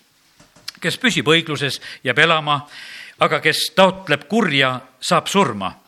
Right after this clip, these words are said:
Need, kellel on valelik süda, on Issanda meelest jäledad, aga tal on hea meel neist,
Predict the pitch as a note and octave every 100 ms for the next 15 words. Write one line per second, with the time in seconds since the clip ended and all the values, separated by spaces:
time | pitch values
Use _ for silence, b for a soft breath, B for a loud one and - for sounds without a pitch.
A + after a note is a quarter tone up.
0 | - B B B B D#3 A#3 A#3 G3 F#3
1 | E3+ D#3 A3+ G3 D3+ - A3 D#3+ A#2 G2
2 | - B B D#3 E3+ - D3 C3+ C#3+ D#3+
3 | C3 - E3+ C#3 A2 G#2 - - B B
4 | B D#3 D3 D#3+ D3+ D3 G3 G3 F3+ G3
5 | D#3+ D3+ G3 F#3+ - -